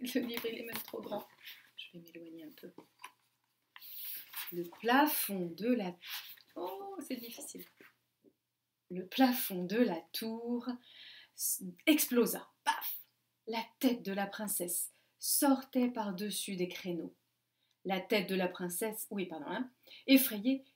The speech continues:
les soldats s'enfuirent à toutes jambes. Vous voyez les soldats tout en bas ? Oh, ils ont peur. Le roi, très abattu, ne savait plus quoi faire contre ce terrible sort. Mais il se ressaisit.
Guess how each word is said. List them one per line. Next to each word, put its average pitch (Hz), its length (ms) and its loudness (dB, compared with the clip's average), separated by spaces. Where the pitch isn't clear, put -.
les 294 100 8
soldats 262 400 6
s'enfuirent 302 560 6
à 285 80 4
toutes 302 220 6
jambes. - 360 0
Vous 185 80 -14
voyez 208 160 -10
les 220 60 -10
soldats 214 320 -10
tout - 200 -14
en 202 60 -8
bas ? 208 200 -12
Oh, 247 140 -10
ils - 140 -10
ont 214 60 -10
peur. - 420 -18
Le 185 160 -2
roi, 233 360 4
très 226 260 -2
abattu, 185 480 4
ne 196 120 -2
savait 190 300 -2
plus 262 340 4
quoi 247 200 2
faire 233 380 -2
contre 202 280 -4
ce 185 140 -2
terrible 180 440 -4
sort. 160 380 -6
Mais 320 160 12
il 269 100 10
se - 100 8
ressaisit. 262 520 8